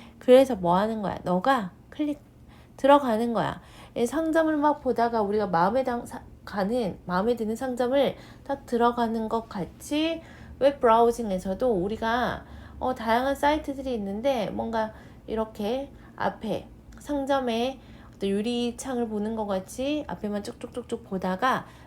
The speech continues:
마음에 드는 곳 클릭해서 들어간다라는 거. 그래서 이거 또 따라한 거라는 거죠. 그래서 그 안에 보면은 there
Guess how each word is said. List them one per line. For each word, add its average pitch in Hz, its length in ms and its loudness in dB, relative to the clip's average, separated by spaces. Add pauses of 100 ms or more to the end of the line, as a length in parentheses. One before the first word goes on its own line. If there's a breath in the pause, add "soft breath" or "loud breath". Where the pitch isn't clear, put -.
마음에 190 400 -2
드는 226 280 0
곳 254 300 0
클릭해서 226 560 -6
들어간다라는 185 1600 -4
거. - 180 -10 (220)
그래서 185 260 -8
이거 185 180 -4
또 262 240 -2
따라한 277 400 2
거라는 208 400 -2
거죠. 214 720 0 (600 loud breath)
그래서 - 180 -2
그 277 120 6
안에 240 300 8
보면은 254 500 4
there 240 220 2